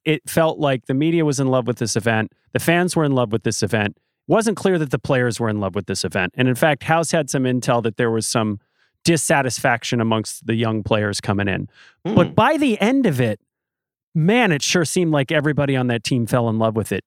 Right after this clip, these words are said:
Speaker 1: Did you notice that progression, uh, through the course of the week? And, and was it as positive on site by the end as it felt like on T V?
Speaker 2: So one of the best things, and, and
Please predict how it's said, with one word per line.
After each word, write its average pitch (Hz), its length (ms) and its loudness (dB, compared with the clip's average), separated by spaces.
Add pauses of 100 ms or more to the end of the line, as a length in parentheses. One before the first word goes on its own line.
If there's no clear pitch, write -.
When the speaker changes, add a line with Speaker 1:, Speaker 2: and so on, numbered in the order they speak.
Speaker 1:
Did 147 260 0
you 233 160 4
notice 214 420 2
that 254 220 0
progression, 240 680 -2 (420)
uh, 196 120 4
through 214 240 0
the 190 80 0
course - 340 0
of 202 80 -2
the 202 80 0
week? 190 400 0
And, 165 200 2
and 165 180 2
was 190 240 2
it 208 100 0
as 165 140 0
positive 160 760 0
on 151 280 0
site 143 420 0
by 139 140 2
the 135 180 -2
end 127 200 0
as 117 120 -4
it 123 120 -6
felt 147 320 0
like 120 220 -2
on 101 140 -2
T 95 140 -6
V? 80 240 -8 (200)
Speaker 2:
So 139 800 2 (120)
one 147 260 0
of 151 100 -2
the 127 80 -4
best 147 400 -4
things, 127 380 0
and, 120 160 0
and 127 300 -6